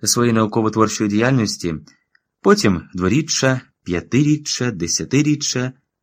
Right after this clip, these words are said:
п'ятнадцятиріччя і так далі, і тому подібне.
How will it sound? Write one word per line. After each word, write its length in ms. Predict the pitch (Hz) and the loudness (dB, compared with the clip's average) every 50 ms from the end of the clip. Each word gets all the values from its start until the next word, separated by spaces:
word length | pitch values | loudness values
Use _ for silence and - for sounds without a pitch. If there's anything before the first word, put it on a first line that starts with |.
| _ _ - | _ _ -6
п'ятнадцятиріччя 1200 | - 127 147 139 139 139 87 95 120 135 135 - 113 101 113 110 110 104 - - - 104 101 - - | 0 2 2 2 0 0 0 2 2 2 2 -2 -4 -4 -4 -4 -4 -4 -4 -4 -4 -4 -6 -6 -8
і 80 | 101 101 | -8 -8
так 320 | - - 87 78 - - - | -6 -6 -8 -8 -8 -4 -2
далі, 440 | 120 143 175 170 165 170 175 175 _ _ _ - | 0 0 0 0 -2 -6 -8 -10 _ _ _ -8
і 120 | - 95 | -8 -8
тому 340 | - - - 76 82 110 123 | -8 -8 -8 -8 -6 -6 -8
подібне. 720 | - - 98 87 85 - 65 - - - - - - | -6 -8 -8 -8 -8 -12 -14 -14 -14 -16 -20 -20 -20